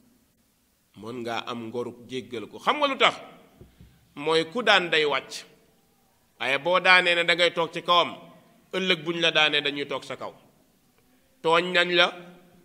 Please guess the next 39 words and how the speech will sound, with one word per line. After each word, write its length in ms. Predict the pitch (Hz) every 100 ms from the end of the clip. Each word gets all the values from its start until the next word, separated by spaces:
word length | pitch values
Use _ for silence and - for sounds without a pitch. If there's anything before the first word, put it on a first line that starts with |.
| _ -
Xam 220 | 185 202
nga 120 | 190 185
ni 160 | 170 165
kii 240 | 196 196
li 120 | 180
mu 140 | 185 180
la 120 | 175
tooñee 460 | 180 175 170 165
mënatu 440 | 151 156 185 180 175
koo 180 | 175 170
delloo, 540 | 139 170 170 156 123 - - - _ _ 147
nee 200 | 170 185
na 100 | 180
la, 120 | 170
"Jéggal 500 | 123 190 180 175 196
ma," 160 | 180 123 - - - - 101
baal 360 | 147 170 160 160 160
ko 120 | 156
te 120 | 160 139
Yàlla 300 | 123 113 101
tax. 180 | 95 98 - _ _ _ _ _ _ _ _ _ _
Soo 320 | - 220 247
ko 100 | 240
mënta 360 | 202 196 190 180
baal, 320 | 170 170 180 156
nga 140 | 165
ne 100 | 165
ko, 140 | 165
"Fay 260 | 143 156 151
ma," 160 | 135 160 - _ _ _ _ _ _ _
te 100 | 131
fay 240 | - 185
ma 120 | 196 180
bi 160 | 190
du 220 | 190 139 185
ànd 260 | 180 175 170
ak 120 | 170
fitnaal 640 | - 269 - 185 165 139 -
ko. 140 | 98